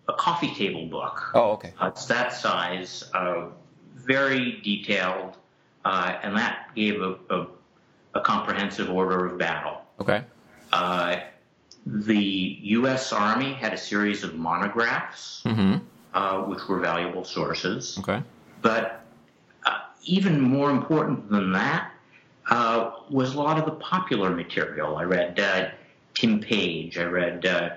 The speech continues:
Speaker 1: Fire in the Lake.
Speaker 2: Mm-hmm.
Speaker 1: Uh, I read, uh, General Giap's,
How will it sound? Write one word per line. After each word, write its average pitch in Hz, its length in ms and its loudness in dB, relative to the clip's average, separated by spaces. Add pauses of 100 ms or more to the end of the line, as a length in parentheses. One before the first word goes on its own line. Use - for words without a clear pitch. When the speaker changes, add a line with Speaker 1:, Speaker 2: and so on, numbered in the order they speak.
(160)
Speaker 1:
Fire 98 400 0
in 95 100 -2
the 92 100 -2
Lake. 90 500 -2
Speaker 2:
Mm-hmm. 98 360 4 (300)
Speaker 1:
Uh, 87 480 0
I 92 60 -2
read, 92 460 0
uh, 92 340 0 (300)
General 101 500 0
Giap's, - 720 -2